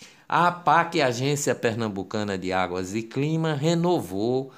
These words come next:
o aviso com previsão de chuvas moderadas, principalmente na madrugada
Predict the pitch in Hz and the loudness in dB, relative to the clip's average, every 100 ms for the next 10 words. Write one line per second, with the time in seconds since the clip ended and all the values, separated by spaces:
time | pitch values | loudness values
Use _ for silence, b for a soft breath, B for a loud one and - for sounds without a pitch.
0 | B B 113 123 104 87 101 117 123 117 | B B 0 2 2 0 -4 -2 -2 -2
1 | 123 - 107 95 110 101 92 101 95 95 | -6 -4 -6 -2 -4 -4 -6 -6 -6 -8
2 | - 131 117 110 98 110 156 175 147 107 | -6 -4 -2 -4 -4 -2 0 2 0 2
3 | 107 107 107 107 - - 160 156 - 170 | 2 2 0 -6 -6 -4 -2 -2 -4 0
4 | 135 95 104 110 113 110 107 110 95 92 | 0 0 -2 -4 -6 -6 -2 -2 -2 -4
5 | 90 120 139 117 117 110 117 | -4 -4 0 0 2 0 -6